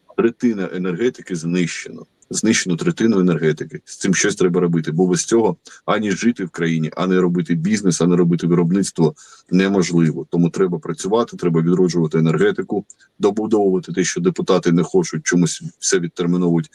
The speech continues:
добудовувати атомні енергоблоки нові. Це дуже потрібно, це найдешевша енергетика. Відбудовувати промисловість. Подивився я у Н В в виданні рейтинг, е,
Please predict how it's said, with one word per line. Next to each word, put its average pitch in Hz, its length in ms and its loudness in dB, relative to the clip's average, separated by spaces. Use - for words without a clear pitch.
добудовувати 98 720 0
атомні 87 360 2
енергоблоки 87 720 2
нові. 107 340 -2
Це 190 140 0
дуже 180 320 2
потрібно, 95 420 0
це 95 100 -2
найдешевша 92 600 0
енергетика. 85 640 0
Відбудовувати 107 640 -2
промисловість. 98 680 -8
Подивився 110 460 2
я 104 120 -4
у 90 720 -8
Н 95 140 -4
В 110 200 2
в 107 80 -4
виданні 95 640 -2
рейтинг, 101 560 -2
е, 82 420 0